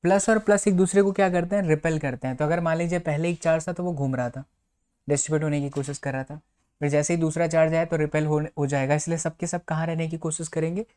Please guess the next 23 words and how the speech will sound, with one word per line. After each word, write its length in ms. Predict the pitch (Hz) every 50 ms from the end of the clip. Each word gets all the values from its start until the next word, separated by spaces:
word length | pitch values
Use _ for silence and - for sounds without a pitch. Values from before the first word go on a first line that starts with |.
| _ _ _ _ _ -
सरफेस 400 | - 147 139 131 - 139 131 -
पर 140 | - 135
रहने 260 | 131 127 123 123 127 131
की 100 | 127 120
कोशिश 300 | - 127 123 - 139 -
करेंगे। 400 | - 135 131 127 127 139 135 139 _ _ _ _ _ _ _ _ _ _ _ _ _ _ -
नंब-, 300 | 151 156 160 170 160 - _ _ _ _ _ _ _
नंबर 320 | - 202 190 175 170 170 156
टू, 260 | 151 175 180 240 277 _ _ _ _ _ _ _ _ _ _ - -
अगर 240 | 160 165 202 214
हम 220 | 220 202 214 214 233
एक 140 | 233 233 -
कंडक्टर 520 | 185 160 156 151 147 143 _ - 180 180
के 240 | 175 - - 180 185 - -
अंदर, 360 | 139 131 131 127 139 170 202 - _ _ _ _ _ -
मतलब 200 | 147 135 147 143
सरफेस 380 | - 147 139 135 - 160 151
पर 120 | - 165 156
चार्जेस 380 | 156 - 127 120 123 131 139 135
देख 200 | 143 127 117 -
रहे 100 | 143 160
हैं, 480 | 202 _ _ _ _ _ _ - -
तो 140 | - 220 220